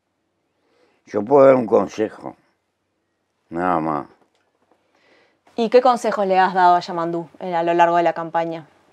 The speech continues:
Speaker 1: Que siga siendo él y que tenga capacidad de negociar y que sea abierto y que no tenga prejuicio y hable con todo.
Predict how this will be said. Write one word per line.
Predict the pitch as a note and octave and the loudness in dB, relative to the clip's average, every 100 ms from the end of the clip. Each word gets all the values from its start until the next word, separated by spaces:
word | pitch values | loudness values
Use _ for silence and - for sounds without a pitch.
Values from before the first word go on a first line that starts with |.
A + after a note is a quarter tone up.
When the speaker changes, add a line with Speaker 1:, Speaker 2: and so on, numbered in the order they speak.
| _ _ - _ _ _ | _ _ -20 _ _ _
Speaker 1:
Que | - G2 | -12 -8
siga | D#3 D#3+ | 0 0
siendo | A#2 D#3+ D3 C3 | 2 0 2 2
él | C3+ F#2+ - _ _ _ _ _ _ _ _ _ _ | 2 -2 -8 _ _ _ _ _ _ _ _ _ _
y | G#2+ | -10
que | F#2+ G#2+ | -6 -4
tenga | C3+ D3 B2+ | -2 -2 2
capacidad | A2+ G2+ G#2 G2+ B2+ | 2 2 -2 0 0
de | A#2+ | 0
negociar | G#2+ F#2+ F2 - G#2+ D2+ _ _ _ _ _ - | -2 -4 -4 -4 -6 -6 _ _ _ _ _ -14
y | G2 | -10
que | G2 | -8
sea | G2 C3 | -4 0
abierto | A#2 G#2+ A2 F2 - C2 - _ _ _ | 0 0 0 -2 -8 -16 -18 _ _ _
y | - E2+ | -14 -8
que | G#2 | -4
no | A2 | -4
tenga | G#2 A#2 A2+ | -4 -2 -2
prejuicio | F#2 F2+ E2+ D#2 - - _ _ _ _ _ _ _ _ _ _ _ _ _ _ _ _ _ _ - | -2 -10 -8 -12 -14 -20 _ _ _ _ _ _ _ _ _ _ _ _ _ _ _ _ _ _ -8
y | F#2+ | 0
hable | A2+ A#2+ G#2 | 0 0 -2
con | F#2+ E2+ | -4 -6
todo. | E2+ C#2+ B1 | -8 -8 -12